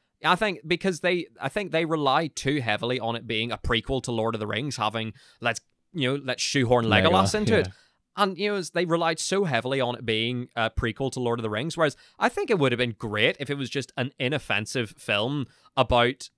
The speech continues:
Speaker 1: a hobbit, a bunch of dwarves, and a wizard going and beating a dragon. That would have
Speaker 2: Yeah.
Speaker 1: been great.
Speaker 2: Yeah, yeah, and just had <laughs> it's almost like if it had a came first,
Speaker 1: Yeah.
Speaker 2: you know, and then they made Lord of the Rings. I completely agree with you. Like, um, but yeah, on that note,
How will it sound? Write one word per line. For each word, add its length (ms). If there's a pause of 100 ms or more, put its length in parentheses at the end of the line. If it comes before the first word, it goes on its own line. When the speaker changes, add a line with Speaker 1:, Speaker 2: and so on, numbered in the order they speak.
(140)
Speaker 1:
a 40
hobbit, 420
a 40
bunch 240
of 100
dwarves, 360
and 60
a 40
wizard 340
going 240
and 80
beating 280
a 20
dragon. 540
That 140
would 80
have 80
Speaker 2:
Yeah. 60
Speaker 1:
been 40
great. 340
Speaker 2:
Yeah, 300 (160)
yeah, 320
and 80
just 160
had 320
<laughs> 260 (280)
it's 120
almost 280
like 120
if 80
it 100
had 140
a 60
came 260
first, 640
Speaker 1:
Yeah. 400
Speaker 2:
you 100
know, 200
and 120
then 140
they 100
made 180
Lord 200
of 60
the 80
Rings. 280
I 140
completely 400
agree 220
with 60
you. 100
Like, 280
um, 480
but 140
yeah, 180 (720)
on 120
that 180
note, 240